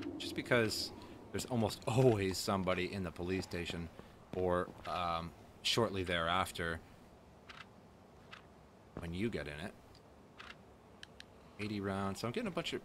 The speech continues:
ammo, and, uh, it doesn't really matter what I pick up. Okay, forty-five, that's cool. And I'm just gonna break it down, and I'm gonna turn it into my A K ammo. That way I'll have some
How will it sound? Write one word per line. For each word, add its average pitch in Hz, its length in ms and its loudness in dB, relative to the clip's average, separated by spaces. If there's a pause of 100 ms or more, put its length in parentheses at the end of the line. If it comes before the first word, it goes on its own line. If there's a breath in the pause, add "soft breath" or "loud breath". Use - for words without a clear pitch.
(120)
ammo, 98 440 4 (100)
and, 90 320 -2
uh, 87 200 2
it 104 80 -6
doesn't 131 160 0
really 143 120 2
matter 98 300 6
what 92 120 2
I 87 40 2
pick - 260 -2
up. 92 240 2 (100)
Okay, 90 180 -8
forty-five, 85 640 0
that's 82 160 -6
cool. 78 400 -6 (880)
And 85 120 4
I'm 90 120 2
just 113 160 -2
gonna 135 100 4
break 101 300 4
it 104 100 -2
down, 104 480 4 (560)
and 90 160 2
I'm 92 60 2
gonna 92 160 0
turn 120 200 2
it 98 140 2
into 98 480 -2
my 85 320 0
A 92 160 0
K 95 480 -2
ammo. 78 480 -6 (600)
That 85 140 -2
way 87 100 0
I'll 80 100 0
have 82 140 -2
some 82 200 -6